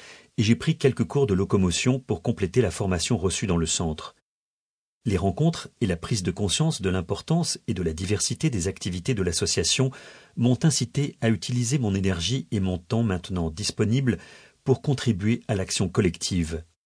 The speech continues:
Ainsi, je suis passé de manière assez naturelle de la position de bénéficiaire à celle de bénévole. Après deux années au service communication du siège, j'ai rejoint le comité Valentin huit d'Indre-et-Loire.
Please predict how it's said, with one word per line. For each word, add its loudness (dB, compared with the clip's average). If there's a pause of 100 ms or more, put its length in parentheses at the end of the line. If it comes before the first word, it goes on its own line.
(640)
Ainsi, 2 (500)
je 6
suis 2
passé 4
de -4
manière 0
assez -2
naturelle 0
de 0
la -2
position -2
de -2
bénéficiaire 0 (340)
à -2
celle 2
de -2
bénévole. 0 (960)
Après 0
deux 2
années 4
au 0
service -2
communication 0
du -2
siège, 2 (460)
j'ai 6
rejoint 4
le 4
comité 4
Valentin 2
huit 0
d'Indre-et-Loire. 0